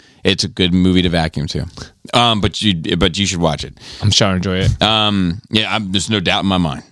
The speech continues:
Speaker 1: Uh, what else? I don't really think I did anything else. I, I've listen-, been listening to some podcasts recently, and, um,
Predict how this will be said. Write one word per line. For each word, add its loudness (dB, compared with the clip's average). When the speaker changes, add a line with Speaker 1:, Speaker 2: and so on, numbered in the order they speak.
Speaker 1:
Uh, 4
what 2
else? -2
I 2
don't 2
really 2
think 2
I 2
did 0
anything 2
else. -4
I, 2
I've 0
listen-, 0
been 0
listening 4
to 0
some 2
podcasts 2
recently, 2
and, 2
um, 2